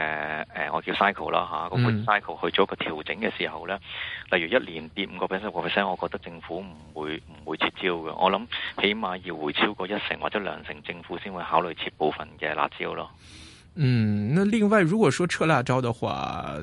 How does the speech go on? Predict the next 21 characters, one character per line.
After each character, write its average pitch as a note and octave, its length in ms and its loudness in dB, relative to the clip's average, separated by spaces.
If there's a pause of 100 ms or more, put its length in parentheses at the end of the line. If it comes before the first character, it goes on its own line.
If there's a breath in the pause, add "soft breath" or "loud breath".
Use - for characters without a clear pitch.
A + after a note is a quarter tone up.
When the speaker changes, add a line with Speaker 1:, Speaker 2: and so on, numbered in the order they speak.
Speaker 2:
能 A2+ 340 4
夠 G2 680 2
救 A#2+ 280 2
到 - 180 -2
樓 - 160 -4
市 A#2 240 0
或 A#2 180 -2
者 - 140 -4
是 A2+ 160 -4
幫 A2 180 0
到 A2 120 0
樓 B2+ 120 -6
市 - 200 -6
嗎？ - 80 -6
Speaker 1:
我 B2+ 100 8
諗 C#3 80 6
唔 A2 260 -4
會 F2+ 120 8
幫 A2+ 180 8
到 G2+ 100 2
樓 D2+ 160 4